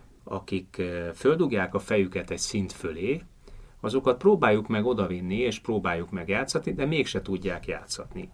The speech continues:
Nekem az a kérdésem ebben a szituációban, hogy, ö, tapasztalatom szerint külföldön ugyanez megvan, hogy begyűjtik a jó játékosokat a nagy csapatok,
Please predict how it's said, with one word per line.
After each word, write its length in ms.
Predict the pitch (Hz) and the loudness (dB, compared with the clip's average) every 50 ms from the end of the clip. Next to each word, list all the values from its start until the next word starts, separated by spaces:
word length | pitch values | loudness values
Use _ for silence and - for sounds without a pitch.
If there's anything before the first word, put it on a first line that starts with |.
| - - - | -18 -10 -6
Nekem 320 | 104 98 - - 107 131 | -6 -6 -4 -4 -4 -2
az 120 | 175 240 247 | -2 0 2
a 300 | 180 120 98 98 - - - - - - - - - - - - - - | 2 4 4 2 0 -4 -18 -20 -20 -18 -18 -18 -18 -20 -20 -20 -12 -4
kérdésem 640 | - 107 107 101 95 - 90 85 85 - - 98 95 | 0 4 4 4 4 4 0 -2 -2 -4 -4 -2 0
ebben 280 | 98 95 95 90 87 85 | 0 0 0 -2 -4 -4
a 200 | 85 82 - - - - - | -6 -8 -8 -12 -16 -20 -16
szituációban, 1120 | - - - - 98 - - 92 90 85 82 - - - 95 87 87 92 95 104 117 127 - - - - - - - - - - - - - - | -12 -6 -4 -4 -4 -2 -2 -4 -2 -4 -4 -6 -6 -6 -6 -6 -4 -2 -2 -2 -2 -4 -6 -10 -12 -18 -20 -20 -16 -14 -14 -14 -14 -16 -18 -20
hogy, 420 | - - - - 104 101 101 95 110 | -20 -10 -2 2 4 4 4 4 4
ö, 280 | 107 107 104 104 107 107 107 - - - - - - - - - - - - - - - - - - | 4 4 6 4 4 4 0 -4 -14 -20 -20 -18 -16 -16 -14 -16 -18 -20 -20 -18 -16 -14 -14 -8 -4
tapasztalatom 600 | - 143 - 220 208 - 185 160 139 - 127 120 | -4 -2 0 0 2 4 4 4 6 6 4 4
szerint 300 | - - 131 123 113 - | 4 4 4 4 2 0
külföldön 880 | - 113 110 107 107 - 113 107 107 104 113 113 117 120 123 131 - - - - | 0 0 0 0 2 2 4 4 4 4 2 2 0 0 -4 -6 -10 -10 -6 -2
ugyanez 420 | 185 208 - 120 98 92 85 87 | 0 4 6 6 6 4 2 2
megvan, 360 | 98 92 90 85 90 90 92 | 0 0 0 0 -4 -4 -4
hogy 200 | 90 95 90 87 | -4 -4 -4 -2
begyűjtik 580 | 90 110 107 95 98 90 87 85 - 92 - - | 0 0 2 2 2 0 -2 -4 -6 -8 -6 -4
a 60 | 87 | -4
jó 160 | 90 90 87 | -4 -4 -4
játékosokat 840 | 85 85 80 80 - - 87 85 - - - - 90 - - 87 - | -4 -4 -6 -6 -6 -6 -6 -6 -6 -6 -6 -6 -6 -6 -8 -8 -8
a 40 | 95 | -8
nagy 180 | 87 85 85 | -8 -8 -10
csapatok, 600 | - - - - - 95 85 - - 135 151 - | -12 -12 -14 -12 -10 -12 -8 -4 -4 -4 -4 -4